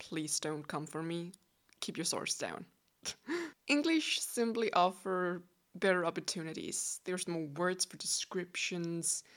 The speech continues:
beautiful words and phrases, and as a bona fide bibliophile, it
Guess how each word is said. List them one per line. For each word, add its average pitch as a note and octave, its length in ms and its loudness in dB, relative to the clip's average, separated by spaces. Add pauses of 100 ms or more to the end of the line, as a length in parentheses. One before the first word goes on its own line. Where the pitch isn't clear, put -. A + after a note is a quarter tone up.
(240)
beautiful F#3 720 0
words D#3+ 460 -2
and D#3+ 100 -6
phrases, E3 800 -4 (100)
and F3+ 540 0 (160)
as F#3 240 4
a F3+ 80 0 (160)
bona G3+ 320 2
fide A3 500 2
bibliophile, D4+ 1160 0 (160)
it D5+ 180 8